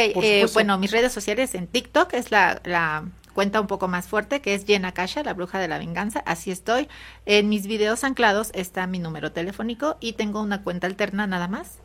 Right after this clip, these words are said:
Speaker 2: que
Speaker 1: Ujú.
Speaker 2: también está ahí. Todos los enlaces están ahí, fe-, eh, pues, Facebook, eh, Instagram, todos esos, este, pues ahí están, ¿no?
Speaker 1: Pero di tu número, ¿sabes qué pasa? Muchas personas,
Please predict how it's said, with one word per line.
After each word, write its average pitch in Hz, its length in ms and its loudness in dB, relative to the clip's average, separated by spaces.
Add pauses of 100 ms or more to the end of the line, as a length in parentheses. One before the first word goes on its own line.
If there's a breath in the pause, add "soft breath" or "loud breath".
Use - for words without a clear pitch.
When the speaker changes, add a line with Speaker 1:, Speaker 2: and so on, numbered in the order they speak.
Speaker 2:
que 190 120 0
Speaker 1:
Ujú. 151 100 -4
Speaker 2:
también 185 280 0
está 185 220 -4
ahí. 160 200 -2
Todos 269 300 4
los 208 140 -2
enlaces 190 340 -4
están 175 240 -6
ahí, 202 240 -4 (320 loud breath)
fe-, 196 520 4
eh, 185 40 -2
pues, 185 280 -2
Facebook, 262 640 -2 (100)
eh, 190 320 0
Instagram, 247 800 -2 (140)
todos 214 320 -2
esos, 208 280 -10
este, 165 480 -8 (120)
pues 170 160 -8
ahí 190 180 0
están, 165 380 -6 (180)
¿no? 190 220 -6 (260)
Speaker 1:
Pero 123 200 6
di 139 100 6
tu 160 120 2
número, 156 260 2
¿sabes 151 280 2
qué - 80 -4
pasa? 165 260 -2
Muchas 143 300 -2
personas, 151 600 -2